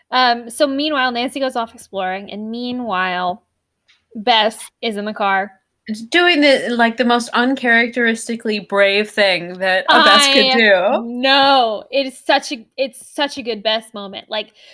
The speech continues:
Speaker 1: she literally has no hesitation. So she sees Daniel Hector driving up in his car to unlock the gate. She kinda hides. As he's unlocking the gate, no hesitation,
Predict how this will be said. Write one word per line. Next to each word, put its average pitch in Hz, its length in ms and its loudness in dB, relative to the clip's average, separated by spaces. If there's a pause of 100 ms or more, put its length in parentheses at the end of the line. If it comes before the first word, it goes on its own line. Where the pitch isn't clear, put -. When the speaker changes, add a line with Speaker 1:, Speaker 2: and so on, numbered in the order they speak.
Speaker 1:
she - 220 -2
literally 294 340 4
has 269 300 0
no 233 160 0
hesitation. 262 560 -6
So 226 80 -10
she 226 180 -10
sees 269 400 -6
Daniel 240 320 -2
Hector 208 640 -6 (380)
driving 233 380 4
up 233 180 0
in 226 100 -2
his 226 160 -4
car 196 300 0
to - 120 -4
unlock 196 300 -6
the 202 80 -10
gate. 190 260 -6
She 247 440 -8
kinda 214 220 -6
hides. 208 760 -2 (340)
As 262 240 2
he's 311 240 0
unlocking 247 480 0
the 233 80 -8
gate, 214 300 -2 (200)
no 233 280 2
hesitation, 302 920 -2